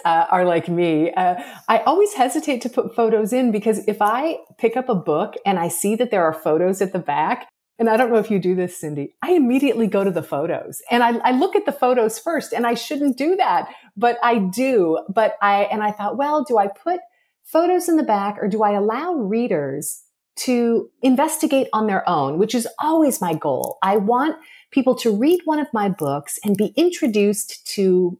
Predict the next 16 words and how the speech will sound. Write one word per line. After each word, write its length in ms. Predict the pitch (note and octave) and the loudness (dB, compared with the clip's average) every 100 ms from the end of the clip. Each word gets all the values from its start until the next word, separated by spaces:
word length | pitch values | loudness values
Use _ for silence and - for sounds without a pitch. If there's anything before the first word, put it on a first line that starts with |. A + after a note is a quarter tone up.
| - | -2
a 40 | F3 | 2
little 280 | G#3+ C#4+ | 2 2
known 260 | A#3+ G3 F#3+ | 2 2 0
historical 580 | F3+ F3 F3 D#3 D#3 D3 | -2 -4 -2 -2 -2 -4
topic 480 | D3+ C#3 C#3 C3+ - | 0 0 0 -6 -2
and 100 | F3+ | 2
then 200 | F#3+ F3 | 4 4
research 400 | F3+ F3 F3 - | 2 0 -2 0
it 60 | D3+ | -2
on 120 | C#3 | -2
their 180 | C#3+ D2+ | -2 -4
own. 200 | - D#3 | -6 -2
But 160 | G#3+ | 2
in 160 | B3+ B3 | 4 2
this 260 | F4 G#4+ - | 2 -2 -4
case, 400 | E3+ C#3+ - | -4 -2 -2